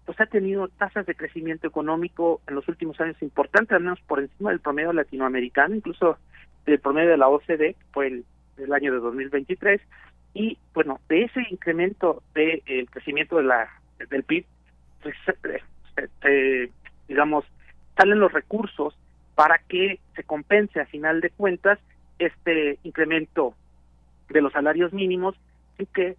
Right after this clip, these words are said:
finalmente se ve afectada la economía. Al contrario, este crecimiento de los salarios mínimos fortalece,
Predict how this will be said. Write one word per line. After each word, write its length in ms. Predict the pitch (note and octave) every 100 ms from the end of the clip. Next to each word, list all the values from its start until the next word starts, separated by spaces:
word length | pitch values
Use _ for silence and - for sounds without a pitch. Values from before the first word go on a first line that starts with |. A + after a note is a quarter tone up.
| -
finalmente 560 | D3+ D3 C#3+ C#3 -
se 140 | C3+ C3+
ve 100 | B2+
afectada 600 | B2 A2+ - B2+ B2+ B2
la 80 | -
economía. 320 | A#2 C#3 E3+
Al 80 | F3+
contrario, 640 | D3 D3+ - C4 B3 E3+ _ _ _ _ _
este 240 | - D#3+ F3+
crecimiento 480 | E3 - G3 G3+ F#3+
de 60 |
los 100 | D3+
salarios 420 | D#3 D3+ E3 E3+
mínimos 480 | G3 G3 F#3+ F#3+ F#3+
fortalece, 840 | - D3 - C#3+ F#3 F#3+ - D#3